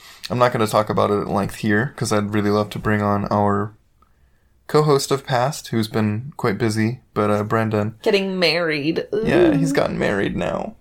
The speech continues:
Speaker 1: He's, he's a grown-up man.
Speaker 2: One of us. One of us.
Speaker 1: <laughs> But I would love to bring him on to chat about Marvel Snap, because that is the new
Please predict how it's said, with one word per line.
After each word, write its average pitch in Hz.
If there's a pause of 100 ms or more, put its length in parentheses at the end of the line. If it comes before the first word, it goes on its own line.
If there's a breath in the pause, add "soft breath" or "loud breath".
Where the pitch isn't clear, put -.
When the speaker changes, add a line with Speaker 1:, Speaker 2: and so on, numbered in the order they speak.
Speaker 1:
He's, -
he's 170
a -
grown-up -
man. 160
Speaker 2:
One 160
of 151
us. -
One 151
of 143
us. 151
Speaker 1:
<laughs> - (160)
But -
I 101
would 98
love 98
to -
bring 98
him 95
on 92
to -
chat 104
about 98
Marvel 104
Snap, -
because 104
that 98
is 104
the 107
new 104